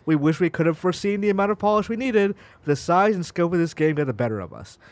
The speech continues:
We hate disappointing our fans, and for that, we're sorry. We hope that you understand this additional time ensures that The Last of Us Part Two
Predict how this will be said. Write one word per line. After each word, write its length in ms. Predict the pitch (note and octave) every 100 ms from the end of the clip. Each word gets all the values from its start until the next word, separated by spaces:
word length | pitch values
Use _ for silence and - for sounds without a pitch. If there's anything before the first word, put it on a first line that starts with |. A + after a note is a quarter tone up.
| - -
We 100 | C3+
hate 220 | E3+ E3+
disappointing 460 | E3+ E3 E3 D#3+
our 120 | D#3 D3+
fans, 320 | D3 D3 D3+
and 100 | C#3+
for 120 | A#2
that, 300 | B2 D3+ - _ _
we're 180 | B2 B2
sorry. 500 | - A2+ F2 G1+ A2+ _ _ _ - -
We 100 | D3
hope 220 | B2+ D3 E3
that 140 | D#3
you 100 | D#3+
understand 400 | D#3 D#3+ F3+ E3+
this 120 | D#3+
additional 360 | D3 D#3+ G#3 F#3
time 260 | F3+ F#3
ensures 400 | F#3 D#3+ F3+ F#3+
that 80 | F#3
The 80 | D#3+
Last 340 | D3+ D3+ E3
of 60 | F3
Us 120 | F3+
Part 240 | - F#3+ F#3
Two 300 | G#3+ A3